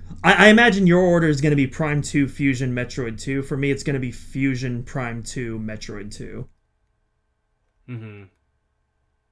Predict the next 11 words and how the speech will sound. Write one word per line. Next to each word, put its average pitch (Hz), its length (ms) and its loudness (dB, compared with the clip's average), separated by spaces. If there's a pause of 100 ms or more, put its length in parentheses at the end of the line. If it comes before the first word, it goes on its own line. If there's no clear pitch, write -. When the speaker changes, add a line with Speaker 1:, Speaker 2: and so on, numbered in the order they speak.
(1500)
Speaker 2:
Yeah, 107 260 -12 (340)
that's, - 340 -14
uh, 120 500 -12
I, 151 220 -16
I, 165 120 -18
you 190 100 -12
know, 190 100 -6
and 180 380 -10 (960)
it 175 100 -6
would 190 160 -4
be, 185 540 -10